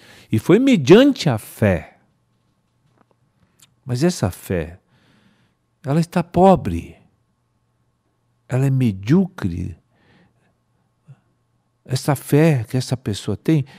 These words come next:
é tão pequena que não dá força para ela obedecer a muitos e muitos e muitos mandamentos que ela conhece.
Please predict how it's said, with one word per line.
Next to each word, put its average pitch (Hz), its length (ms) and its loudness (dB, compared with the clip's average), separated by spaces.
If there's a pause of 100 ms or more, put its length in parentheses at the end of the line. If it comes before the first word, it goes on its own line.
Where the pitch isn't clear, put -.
(120)
é 135 60 -6
tão 240 200 2
pequena 170 600 0 (320)
que 226 120 -6
não 214 180 -2
dá 180 160 2
força 220 640 -4 (300)
para 190 200 -2
ela 202 500 -6
obedecer 196 840 -4 (1080)
a 214 140 4
muitos 240 680 2
e 120 60 0
muitos 131 420 -2
e 98 60 -8
muitos 120 320 -4
mandamentos 110 840 0
que - 120 -8
ela 95 120 -4
conhece. 90 560 -8